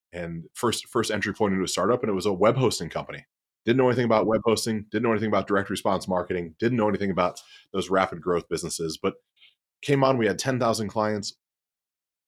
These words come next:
About twenty-four months later, we had five hundred eighty thousand clients as I was sitting in the C E O chair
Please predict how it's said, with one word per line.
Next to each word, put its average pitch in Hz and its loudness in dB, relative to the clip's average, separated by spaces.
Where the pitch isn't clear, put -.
About 175 -2
twenty-four 123 2
months 107 2
later, 101 4
we 92 0
had 98 0
five 117 4
hundred 101 2
eighty 101 0
thousand 87 0
clients 87 -4
as 85 -6
I 98 4
was 98 0
sitting 104 2
in 92 -2
the 87 -4
C 90 -4
E 90 0
O 101 4
chair 82 0